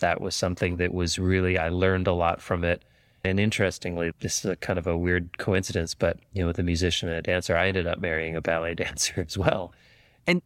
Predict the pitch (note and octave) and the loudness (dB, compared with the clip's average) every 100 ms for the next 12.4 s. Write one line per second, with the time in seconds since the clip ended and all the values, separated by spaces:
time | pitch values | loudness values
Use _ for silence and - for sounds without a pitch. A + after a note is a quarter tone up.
0 | _ G3+ A3 C4 C#4 C#4 C4+ E3+ D3+ D#3+ | _ 0 2 0 0 0 2 0 2 0
1 | - C#3 - D#3 E3 - C3+ D3+ C#3+ - | -2 -4 0 2 2 0 2 4 4 2
2 | - - C#3 C3 C3+ E3 E3+ E3+ D3+ - | -6 -10 0 6 6 6 4 4 4 2
3 | D#3 D3 D3 C#3 B2+ D3+ D3+ D3 D#3 D3+ | 2 2 2 2 2 2 2 2 2 2
4 | - D3 C#3 C3+ C#3+ D#3 D3 - C#3+ C#3+ | 2 2 2 2 2 0 -2 0 -2 -2
5 | A#2+ C3+ C#3 - _ - - C#3+ D#3 C#3+ | 0 -2 -2 -8 _ 0 4 8 8 8
6 | C3 A2+ G#2 F2+ G#2 G#2 F#2+ G2 G2+ A2 | 6 6 4 6 6 6 4 4 4 4
7 | G2+ - - A2 G2+ G2 G2 - F2+ F2+ | 4 4 4 4 4 2 2 2 2 0
8 | - A2 F#2 F#2 F2+ F2 E2+ F2+ - F#2 | 2 2 4 4 2 0 -2 0 2 4
9 | F#2+ F#2+ F#2+ - A2+ G2 - G#2+ G2 G2 | 4 4 2 0 2 2 2 4 6 4
10 | F#2+ - - E2+ E2 F2 - G2 B2 C3 | 0 -6 -2 0 0 -2 -2 0 2 2
11 | - F2 D#2 G2 F#2 F2+ - G2+ F2+ - | 0 -6 -2 0 2 0 -2 -2 -2 0
12 | G2 F2+ E2+ | 2 2 -2